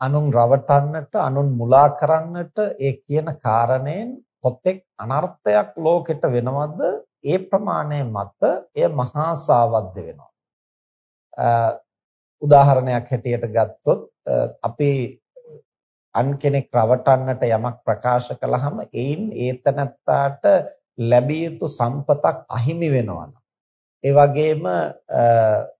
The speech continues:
අ, ඒ තැනැත්තාට යම්කිසි, අ, අ, වෙනත් හානියක්, පාඩුවක් සිද්ධ වෙනවා නම්,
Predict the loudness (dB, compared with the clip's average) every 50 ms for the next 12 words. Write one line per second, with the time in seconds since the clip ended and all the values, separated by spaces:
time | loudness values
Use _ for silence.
0 | _ _ _ _ -6 -4 -2 0 -2 -2 -2 0 0 0 2 2 0 -2 -2 -4
1 | -6 -4 _ 2 4 4 4 2 2 2 2 4 4 2 2 0 0 -2 -2 -4
2 | -6 -6 -6 -6 -6 -6 -6 -4 -4 -4 -4 -6 -8 -14 _ -4 -2 0 0 2
3 | 0 0 -2 -6 -10 _ _ -10 -8 -8 -8 -8 -8 -4 -4 -2 0 0 0 -2
4 | -4 _ -18 -8 -4 -2 -2 -2 -2 -2 -4 -4 -4 -6 -4 _ 2 4 4 4
5 | 4 4 2 2 2 0 -4 -8 -8 -6 -4 -4 -4 -4 -4 -8 -12 -16 -18 -20
6 | -20